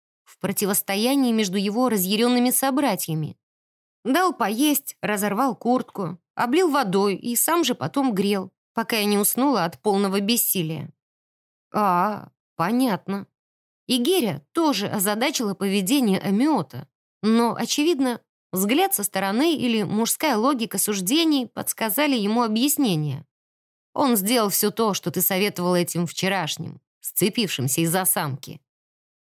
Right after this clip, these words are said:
Выходит, чем-то ты его привлекла, раз даже такой, как он, ищет способ тебя задобрить. Я опешила от слов, которые были так созвучны с моими мыслями.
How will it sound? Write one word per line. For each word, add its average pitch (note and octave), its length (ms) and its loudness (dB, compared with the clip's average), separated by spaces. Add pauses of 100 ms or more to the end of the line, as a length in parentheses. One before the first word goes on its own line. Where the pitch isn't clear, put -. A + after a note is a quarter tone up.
(120)
Выходит, F#3+ 840 0
чем-то G3+ 380 -2
ты G3+ 160 -2
его G#3+ 240 2
привлекла, G#3 800 0 (280)
раз G#3+ 220 -2
даже F3+ 220 0
такой, F#3+ 400 -2
как F3 280 -4
он, F3+ 280 0
ищет D#3 320 -2
способ F3+ 420 -4
тебя E3+ 480 -2 (160)
задобрить. E3+ 840 -2 (720)
Я G3+ 220 0
опешила C4 680 0
от G#3 240 -6
слов, D4 380 0
которые G#3+ 380 -2
были A#3+ 260 2
так C4 380 -4
созвучны A3+ 640 0
с - 80 0
моими A#3+ 320 2
мыслями. F3+ 680 0